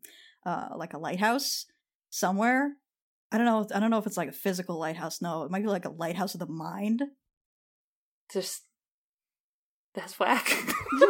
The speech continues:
Speaker 2: <laughs> There's a lighthouse of the mind. That's how you learn more?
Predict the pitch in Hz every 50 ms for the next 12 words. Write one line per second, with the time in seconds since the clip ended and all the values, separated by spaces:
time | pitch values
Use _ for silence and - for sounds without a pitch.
0 | 320 - - - _ _ _ _ _ _ _ _ - - - - - - - -
1 | 294 311 285 269 277 233 254 254 262 262 269 262 269 - 247 220 214 208 220 226
2 | 247 294 294 254 247 247 262 262 269 262 247 247 254 247 240 240 240 233 247 294